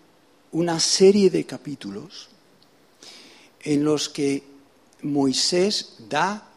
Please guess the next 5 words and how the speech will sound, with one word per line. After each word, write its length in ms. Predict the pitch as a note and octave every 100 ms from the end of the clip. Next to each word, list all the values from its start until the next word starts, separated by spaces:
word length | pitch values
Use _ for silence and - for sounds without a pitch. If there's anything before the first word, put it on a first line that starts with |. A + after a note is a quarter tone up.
| _ _
sus 580 | - - C#3+ - - - _ _
palabras, 800 | - B2 D3+ E3+ F#3 F#3+ - - - _ _ _ -
sus 280 | C#3 - -
últimas 720 | A3+ A#3+ - F3 D3+ C3 -
palabras 800 | B2+ B2 B2+ A#2+ A#2+ D#3+ -